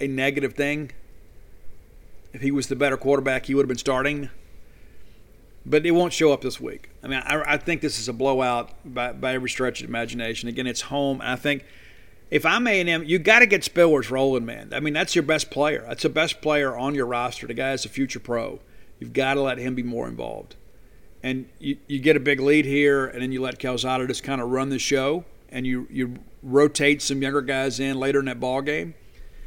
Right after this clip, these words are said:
and you save some wear and tear on the starters because it's gonna be a long year, and you're gonna have to run the football. All right, U T Chat at Kentucky, and so,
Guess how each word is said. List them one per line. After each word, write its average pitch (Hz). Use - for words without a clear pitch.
and 131
you 131
save 147
some 131
wear 135
and 131
tear 135
on 139
the 131
starters 131
because 123
it's 123
gonna 139
be 135
a 127
long 127
year, 127
and 123
you're 123
gonna 131
have 127
to 131
run 131
the 131
football. 127
All 143
right, 156
U 175
T 202
Chat 196
at 180
Kentucky, 160
and 143
so, 151